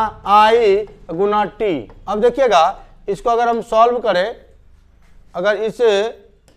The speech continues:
को अगर हम सॉल्व करें, देखिए क्या होगा। ए के जगह पे इसका द्रव्यमान दिया गया है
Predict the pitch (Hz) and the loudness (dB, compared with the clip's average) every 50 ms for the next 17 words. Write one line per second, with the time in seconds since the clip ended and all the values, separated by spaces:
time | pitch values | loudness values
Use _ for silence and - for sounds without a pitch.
0 | _ _ 233 226 233 208 196 208 214 196 233 240 233 214 214 220 196 - - 214 | _ _ -2 0 0 0 0 -2 0 0 0 0 0 0 -2 -4 -8 -6 0 0
1 | 220 233 240 240 - 226 190 180 180 208 - - - _ _ _ _ _ - - | 2 2 2 -2 -2 -2 -2 -2 -2 -4 -6 -12 -16 _ _ _ _ _ -8 -6
2 | 185 202 220 190 - 220 196 170 151 131 123 107 - - _ _ _ _ _ 202 | -2 -2 -2 0 2 2 2 2 2 0 -6 -10 -12 -18 _ _ _ _ _ 0
3 | 208 233 233 226 240 226 233 233 214 233 - 196 226 208 - 240 233 208 202 220 | 2 2 2 2 0 0 0 2 2 2 2 2 0 -4 0 0 0 0 0 0
4 | 220 226 220 220 226 226 226 208 220 226 220 220 214 220 226 220 214 214 226 240 | 0 0 0 0 0 -2 -2 -2 0 2 2 2 2 2 2 2 2 4 2 2
5 | 240 | 0